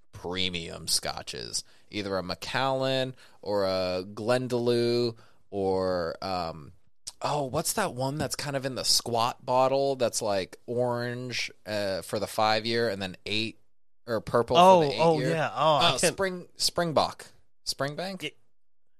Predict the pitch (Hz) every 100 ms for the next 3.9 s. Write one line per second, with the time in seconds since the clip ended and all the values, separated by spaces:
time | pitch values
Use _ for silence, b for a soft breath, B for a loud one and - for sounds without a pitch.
0 | - - - - - - 247 156 151 110
1 | 92 92 - 147 131 139 - 240 202 -
2 | 165 185 135 117 95 - b b b -
3 | 147 139 135 156 147 156 139 135